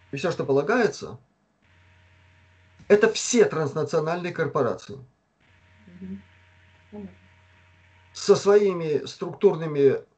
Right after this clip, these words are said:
Speaker 1: образованиями, с верхушками этих, если угодно, айсбергов, которые представляют из себя целый архипелаг айсбергов.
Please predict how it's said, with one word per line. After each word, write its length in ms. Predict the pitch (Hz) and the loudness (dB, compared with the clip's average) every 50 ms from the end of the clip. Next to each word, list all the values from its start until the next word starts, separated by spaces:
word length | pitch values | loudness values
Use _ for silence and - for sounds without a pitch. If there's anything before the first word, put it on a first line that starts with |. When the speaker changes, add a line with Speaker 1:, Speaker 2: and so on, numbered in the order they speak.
| _ - | _ -4
Speaker 1:
образованиями, 1160 | - 139 135 151 147 151 165 165 208 233 240 220 208 208 208 202 202 196 196 190 190 185 - _ _ _ _ _ _ _ _ _ _ | -2 0 2 2 2 0 0 2 2 2 2 2 4 4 6 6 4 2 0 0 -2 -4 -6 _ _ _ _ _ _ _ _ _ _
с 240 | - - - - - 160 156 151 151 139 | -20 -18 -16 -10 -6 -2 0 2 2 2
верхушками 880 | 139 175 196 196 196 - 247 247 233 - 233 202 202 196 196 190 185 185 _ _ _ _ _ _ _ _ _ - | 4 4 4 4 4 2 0 0 0 4 4 4 6 6 2 2 0 -4 _ _ _ _ _ _ _ _ _ -8
этих, 500 | - - - - 180 170 151 - - - _ _ _ _ _ _ _ _ _ _ _ _ _ - - - | -6 -6 -6 -4 -6 -6 -6 -8 -12 -20 _ _ _ _ _ _ _ _ _ _ _ _ _ -20 -18 -12
если 260 | - - 147 - 170 | -10 -8 -8 -6 -4
угодно, 280 | 165 170 165 151 160 - - | 0 0 0 2 0 2 4
айсбергов, 680 | 175 170 165 151 143 147 156 147 139 151 151 - - _ _ _ _ _ _ _ _ _ _ _ _ _ _ _ _ _ _ _ _ _ _ | 4 4 4 2 0 -2 -2 -2 -2 -2 -4 -4 -10 _ _ _ _ _ _ _ _ _ _ _ _ _ _ _ _ _ _ _ _ _ _
которые 320 | - 165 165 190 185 170 165 | 0 2 4 4 2 0 -2
представляют 460 | 170 160 - 185 185 196 180 160 156 | -6 -4 -2 0 2 2 2 0 -2
из 80 | 160 | -2
себя 180 | - 202 196 180 | 0 2 2 2
целый 300 | 180 - 208 165 156 151 | 2 0 -2 -2 -2 -2
архипелаг 720 | - 151 165 - - 180 135 175 170 151 101 - - _ _ _ _ _ _ _ _ - | 0 0 -2 -2 -4 -6 -4 -2 0 0 0 -2 -6 _ _ _ _ _ _ _ _ 0
айсбергов. 460 | 135 143 127 110 113 98 - - | 2 2 2 0 -4 -6 -6 -10